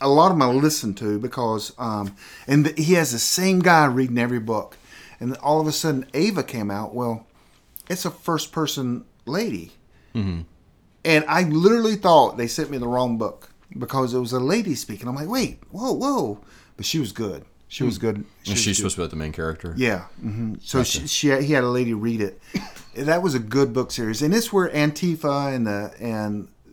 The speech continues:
Speaker 1: it's a, there's a civil war within the United States.
Speaker 2: Yeah, and that's what I'm saying. The Democrats will group up with those people. Because
Speaker 1: Oh.
Speaker 2: here, here's the way it works. They support communists. They support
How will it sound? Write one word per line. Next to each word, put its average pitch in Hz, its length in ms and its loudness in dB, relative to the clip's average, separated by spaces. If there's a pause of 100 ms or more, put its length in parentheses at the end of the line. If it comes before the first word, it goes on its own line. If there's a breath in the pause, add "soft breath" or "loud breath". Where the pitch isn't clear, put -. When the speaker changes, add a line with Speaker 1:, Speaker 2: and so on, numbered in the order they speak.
Speaker 1:
it's 120 200 -8
a, 127 100 -4
there's 135 260 -2
a 127 80 -2
civil 170 420 -2
war 165 300 2
within 123 360 -2
the 127 60 -2
United 120 400 -2
States. - 500 -12
Speaker 2:
Yeah, 95 200 -6 (120)
and 92 80 -4
that's 104 140 0
what 101 60 -2
I'm 82 80 -6
saying. 78 380 -6
The 90 60 -8
Democrats 98 580 -6 (180)
will 90 240 -2
group 87 420 -4
up 107 180 -6
with 78 140 -10
those 76 160 -10
people. 85 380 -12 (380 loud breath)
Because 147 360 2
Speaker 1:
Oh. 90 120 -8
Speaker 2:
here, 143 260 -2
here's 156 240 -4
the 151 60 -6
way 143 100 0
it 135 80 -4
works. - 320 -8 (420 soft breath)
They 92 320 -2
support - 640 -4 (240)
communists. 80 480 -6
They 107 220 -2
support - 680 -2